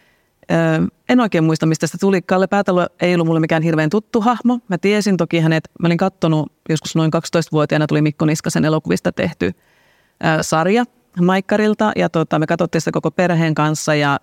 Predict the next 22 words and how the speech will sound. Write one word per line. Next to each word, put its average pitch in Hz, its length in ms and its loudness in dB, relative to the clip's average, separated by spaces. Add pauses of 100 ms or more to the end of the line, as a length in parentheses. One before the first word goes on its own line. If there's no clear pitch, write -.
(160)
ja, 151 120 0
niinku, 147 280 0
meitä 147 260 0
nauratti 151 440 0
tosi - 220 -4
paljon, 147 340 0
niinku, 156 200 0
se 160 120 -2
Murre 156 440 2
ja 143 300 0 (500)
kiroileva 151 520 0
Kalle 156 460 0
ja 156 260 0 (120)
piippua 156 340 0
polttava 156 420 -2
Riitu 160 340 0
ja 151 100 0
tälle 160 180 0
nämä 156 140 2
hahmot 170 380 0
oli 156 160 0
tuttuja. 151 520 -2